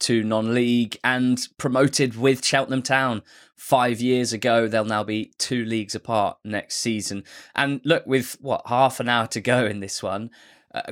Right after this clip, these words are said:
Grimsby may have been our team of the week and Jay Matete may have been our player of the week, because just like he did last weekend, he'd scored a really good goal to put them ahead two one up, as you say, before being sent off. And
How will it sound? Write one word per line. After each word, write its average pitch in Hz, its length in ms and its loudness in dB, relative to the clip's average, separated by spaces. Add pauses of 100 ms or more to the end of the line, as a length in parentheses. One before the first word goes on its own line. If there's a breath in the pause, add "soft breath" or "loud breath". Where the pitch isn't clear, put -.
Grimsby 135 480 4
may 123 160 4
have 123 160 2
been 113 140 2
our 107 180 2
team 143 300 2
of 101 80 -2
the 98 80 -6
week 107 340 -2
and 117 200 -2
Jay 131 220 2
Matete 113 760 -2
may 143 180 0
have 123 120 0
been 117 200 0
our 117 100 0
player 139 320 2
of 104 140 -4
the 104 80 -4
week, 95 240 -6
because 107 420 -4
just - 240 -6
like 113 220 0
he 104 60 -10
did 110 280 0 (320 loud breath)
last 110 320 2
weekend, 110 460 0
he'd 113 160 -6
scored 120 420 2 (120)
a 110 80 -2
really 131 220 4
good 110 220 -2
goal 110 280 4
to - 100 -10
put - 200 -4
them 113 160 0
ahead 123 360 2 (360 loud breath)
two 143 200 4
one 123 160 4
up, 123 180 2
as 110 160 -2
you 104 60 -6
say, 104 320 2
before 113 320 -6
being 104 300 -6
sent 113 360 -2
off. 101 260 0
And 101 140 -6